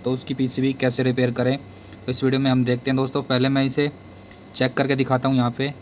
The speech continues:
ठीक है। तो इसमें दो तार हैं, प्लस से प्लस और माइनस से माइनस लगाएंगे यहाँ पे। और जो इसका बोर्ड है वो एकदम बिल्कुल, बिल्कुल जो है डेड है, ठीक है। यहाँ पर आप देखेंगे इस टाइप से यहाँ पर बोर्ड लगाएंगे इसका,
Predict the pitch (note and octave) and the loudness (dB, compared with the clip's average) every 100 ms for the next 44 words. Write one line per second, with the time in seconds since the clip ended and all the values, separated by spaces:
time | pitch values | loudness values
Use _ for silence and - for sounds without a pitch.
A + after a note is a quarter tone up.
0 | - B2+ C3+ C#3+ - - - - - - | -4 -2 -2 -4 -8 -20 -20 -20 -18 -2
1 | C3 C3+ - C3 C#3 C#3+ C#3 C3+ C3 C3 | 2 2 0 -4 -2 0 2 0 2 2
2 | C3+ C3 C3+ C3 C3 C#3 C#3 C3+ C3 B2+ | 2 0 -2 -2 -2 0 0 0 2 2
3 | C3 C3+ C3 B2+ B2+ B2+ B2 B2+ C3 B2 | 0 0 0 0 0 -2 0 2 2 2
4 | A#2+ C#3 C#3+ - - - - C3+ C#3 C3+ | 0 -2 -4 -10 -20 -20 -6 0 0 -2
5 | B2+ B2+ C3 C#3 B2+ C3+ C3+ C3 C3 B2+ | -2 0 0 0 2 2 4 2 2 0
6 | C3+ C3 C3 C3+ B2+ B2 - B2+ B2 C3 | 0 2 2 0 -2 -4 -4 -2 0 0
7 | C3+ C3 C3 B2 B2+ A#2 A2+ - - C3+ | 0 0 0 2 2 0 -4 -8 -4 0
8 | C3+ A#2+ A#2+ B2 A#2+ A#2+ C3 C3 C#3+ - | 2 0 0 0 0 -2 0 -2 -2 -8
9 | - - - - - - - - - - | -16 -20 -20 -20 -20 -20 -20 -20 -20 -20
10 | - - - - - - - - - - | -20 -18 -18 -18 -18 -18 -18 -20 -20 -16
11 | - C3+ - C3 C3 C#3 C#3 B2+ A#2+ C3+ | -8 -6 0 0 0 0 2 2 2 -2
12 | C3+ - - B2+ C3 C3 B2+ B2+ B2+ C3+ | -4 -10 -8 -2 0 2 2 2 2 0
13 | C#3 C#3+ C#3+ | -2 -4 -6